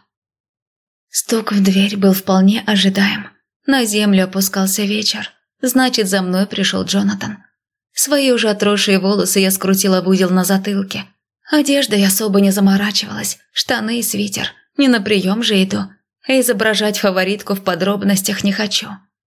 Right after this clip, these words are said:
Это в моём замке так надо было делать. Здесь же не подписывалась ходить только в платьях. «Привет. Выглядишь хорошо»,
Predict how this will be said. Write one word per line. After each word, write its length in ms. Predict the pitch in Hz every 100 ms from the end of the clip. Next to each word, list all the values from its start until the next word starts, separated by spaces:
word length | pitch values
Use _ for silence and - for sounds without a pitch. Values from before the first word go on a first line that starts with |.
| -
Это 240 | 330 311
в 60 | 233
моём 380 | 233 208 220 214
замке 420 | 202 190 185 196
так 220 | 202 190
надо 240 | 196 180 180
было 220 | 185 190
делать. 440 | 196 202 214 - _ _ -
Здесь 400 | 247 208 233 233
же 200 | 220 202 - -
не 160 | 302 254
подписывалась 840 | 208 202 220 226 202 175 175 180
ходить 380 | 190 185 185 -
только 280 | 185 180 190
в 80 | -
платьях. 560 | 202 196 - - - _ _ _ _ _ _ _ _ _
«Привет. 560 | - 156 147 - - - _ _
Выглядишь 600 | - 196 - 196 156 165
хорошо», 560 | - 160 147 - 165